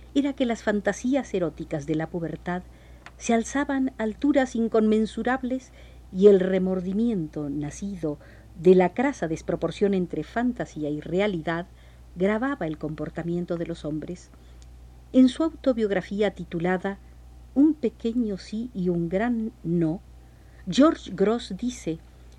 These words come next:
"Un encanto dulce y misterioso despertaban las artistas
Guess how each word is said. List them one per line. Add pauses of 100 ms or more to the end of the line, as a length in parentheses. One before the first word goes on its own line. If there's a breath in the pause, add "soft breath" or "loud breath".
(600)
"Un
encanto
dulce
y
misterioso
despertaban
las
artistas